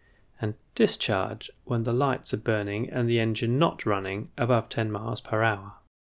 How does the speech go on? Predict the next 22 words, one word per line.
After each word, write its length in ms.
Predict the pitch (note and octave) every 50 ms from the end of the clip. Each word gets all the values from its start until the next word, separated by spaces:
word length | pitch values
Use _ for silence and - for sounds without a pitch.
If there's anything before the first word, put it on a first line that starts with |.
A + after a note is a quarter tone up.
| _ _ _ _ _ _ _ _ _ _ _ _ _ _ _ _ _ _ _ _ _ _ _ _ _ _ _ _ _ _ _ _ _ _ _ _ _ _ _ _ _ _ _ _ _ _ _ -
At 140 | - - -
an 40 | -
engine 360 | G3 G3+ G#3 G3+ G3+ F#3+ -
speed 340 | - - - D3 C#3 C3 C#3
of 100 | C3+ -
fifteen 640 | - - F3 D#3+ - - - D3+ E3 E3 D3 B2
miles 320 | A2+ A2 G#2+ G#2 G#2 G#2
per 240 | - - - A2+ G#2+
hour 240 | G#2 G2 G2 G2 G#2+
or 180 | B2+ C3 A2 G#2
more, 320 | G#2 G#2 G2+ G2+ G#2+ A2+
the 140 | A#2 B2+ C3+ -
ammeter 460 | D3 D#3 D#3+ E3 E3 E3 - B2 A2+
should 240 | - - - - -
show 240 | - - A#2 A2
a 80 | A2 A2
reading 520 | A2+ A2+ A2+ A2 G#2+ - G#2+ G#2+ A2 A2+ - _ - - - _ _ _ - - - -
of 160 | - D3+ D3+
from 240 | - - G#3 D3+ D3
ten 340 | - - D3 C3 A#2 A2+ A2
to 100 | - C3+
twelve. 460 | C3 - - B2+ G#2+ G2+ G2 G2+ G#2